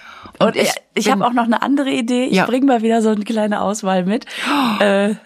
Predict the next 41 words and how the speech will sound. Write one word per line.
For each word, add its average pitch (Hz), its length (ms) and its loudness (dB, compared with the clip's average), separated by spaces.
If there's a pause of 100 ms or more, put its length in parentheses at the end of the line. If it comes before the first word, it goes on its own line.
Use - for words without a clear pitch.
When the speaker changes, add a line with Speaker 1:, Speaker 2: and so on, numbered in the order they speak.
(140)
Speaker 2:
ja, 247 180 0
äh, 247 120 -2
das 392 840 0
ist - 80 -12
gut. 285 320 -2
Speaker 1:
Das - 160 2
Speaker 2:
Ich 131 80 -2
Speaker 1:
ist 143 100 -4
gut, 151 200 -2
das 147 120 -4
machen 151 240 2
wir. 127 360 -4
Speaker 2:
Ja, 226 120 2
hab 254 80 0
ich 254 140 -4
Bock 262 200 -4
drauf. 156 420 -2
Speaker 1:
Ja. 151 280 0
Speaker 2:
Und, 202 460 -2
äh, 220 360 0 (240)
ach, - 240 -2
das - 200 -10
ist - 180 -6
aber 262 120 0
eine 175 120 0
gute 151 320 -2
Idee. 127 440 -2 (220)
Das 156 100 -2
ist 180 60 2
ja 180 100 4
Speaker 1:
Ja. 190 100 2
Speaker 2:
auch 160 40 0
so 165 200 0
weihnachtlich. 139 840 -2
Speaker 1:
Ja, 165 180 0 (120)
apropos 196 480 -2
Weihnachten. 151 500 -2 (300)
Ich - 320 -6
brauche, 170 600 0 (320)
ich - 200 -4 (140)
brauche 214 600 2